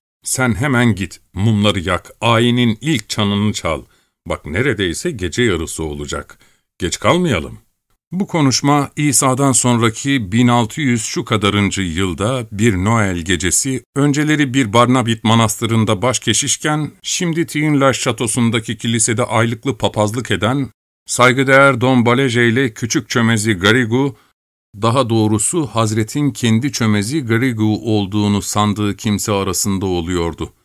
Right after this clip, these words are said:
Böyle diyorum çünkü ileride göreceğiniz gibi şeytan o akşam saygıdeğer pederi adam akıllı kandırıp korkunç bir oburluk günahına sokmak için ablak ve şaşkın yüzlü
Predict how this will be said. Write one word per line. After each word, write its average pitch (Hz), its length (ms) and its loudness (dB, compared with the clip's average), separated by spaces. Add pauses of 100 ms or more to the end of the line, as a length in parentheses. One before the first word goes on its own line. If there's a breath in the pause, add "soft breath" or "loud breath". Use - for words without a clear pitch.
(260)
Böyle 147 380 0
diyorum 107 420 0
çünkü 151 280 -4
ileride 135 420 0
göreceğiniz 123 640 0
gibi 104 400 -2
şeytan 117 560 -2
o 156 120 -2
akşam 123 600 -2
saygıdeğer 123 680 -2
pederi 107 320 -2
adam 139 320 -2
akıllı 104 380 -4
kandırıp 110 500 -2
korkunç 131 640 -4
bir 127 140 0 (100)
oburluk 127 540 -2
günahına 117 440 2
sokmak 117 480 -2
için 147 380 -4 (360 loud breath)
ablak 127 460 0
ve 123 120 0
şaşkın 120 460 -4
yüzlü 110 500 -2